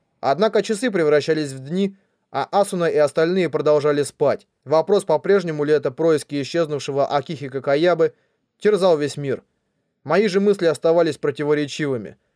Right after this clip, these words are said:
Я до сих пор помнил гибель Айнкрада, окутанного багровым закатом. Он тогда чётко сказал: он освободит всех выживших игроков.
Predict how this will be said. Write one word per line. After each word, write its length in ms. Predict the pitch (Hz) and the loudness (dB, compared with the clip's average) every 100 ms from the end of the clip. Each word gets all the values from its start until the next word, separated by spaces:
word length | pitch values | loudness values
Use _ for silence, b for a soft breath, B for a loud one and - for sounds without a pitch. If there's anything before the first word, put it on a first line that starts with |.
| _ _ | _ _
Я 140 | 143 151 | -2 2
до 100 | 147 | 2
сих 200 | 160 135 | -2 -2
пор 220 | 190 165 | -2 0
помнил 340 | 170 151 143 | 0 0 -4
гибель 320 | 139 165 143 135 | -4 -6 -6 -4
Айнкрада, 680 | 135 139 135 170 160 151 - _ _ _ | -2 -4 0 2 2 0 -4 _ _ _
окутанного 600 | 139 - 214 180 160 151 | -4 0 0 2 2 2
багровым 520 | 135 147 175 156 147 | 2 2 2 0 -2
закатом. 580 | 135 143 151 131 95 - _ _ _ _ _ | -2 0 2 0 -2 -12 _ _ _ _ _
Он 180 | 165 175 | -2 0
тогда 360 | 170 160 170 - _ _ | 0 2 0 0 _ _
чётко 320 | 233 233 135 | -2 0 -2
сказал: 540 | - 139 131 135 113 - _ _ - | -2 -2 0 0 0 -4 _ _ 0
он 200 | 202 - | 0 0
освободит 580 | 160 - 170 202 196 - | -4 -2 0 0 0 -6
всех 300 | - 180 - | -2 -2 -2
выживших 480 | 147 143 127 135 107 | -6 -6 -6 -8 -10
игроков. 520 | 156 139 135 - 113 | -4 0 0 -2 -6